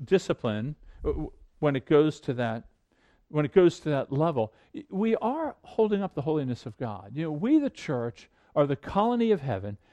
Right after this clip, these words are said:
We are the ones that are imaging the wisdom of God to the world.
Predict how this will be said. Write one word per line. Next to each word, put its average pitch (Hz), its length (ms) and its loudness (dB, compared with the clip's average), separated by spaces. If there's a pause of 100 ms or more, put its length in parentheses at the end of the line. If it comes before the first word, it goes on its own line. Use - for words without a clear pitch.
(160)
We 185 300 2
are 269 100 6
the 208 140 2
ones 139 400 -2
that 131 120 0
are 123 220 0 (160)
imaging 175 800 2
the 143 80 0
wisdom 170 420 2
of 165 120 -4
God 131 300 -2
to - 80 -8
the 127 100 -4
world. 131 420 -6